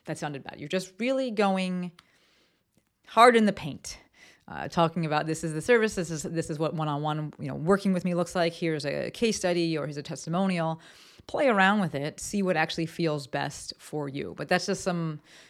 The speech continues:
you know, uh, what do I wanna call it? That's some structure if you're looking for,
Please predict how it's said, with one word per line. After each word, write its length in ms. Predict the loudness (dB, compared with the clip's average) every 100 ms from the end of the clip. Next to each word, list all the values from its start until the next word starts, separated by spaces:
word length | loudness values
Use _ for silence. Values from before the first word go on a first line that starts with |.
| -12
you 100 | -10
know, 240 | -10 -14 -18 _ _ -14
uh, 320 | -12 -12 -10
what 140 | -6
do 40 | -4
I 40 |
wanna 160 | -4 -6
call 220 | -6 -6
it? 160 | -4 -4
That's 220 | -4 -2
some 460 | -4 -2 -6 -8 -12 _ -10
structure 680 | -4 4 4 4 -4 -6 -6
if 140 | -4
you're 100 | -2
looking 300 | -2 -4 -8
for, 500 | -6 -6 -4 -6 -10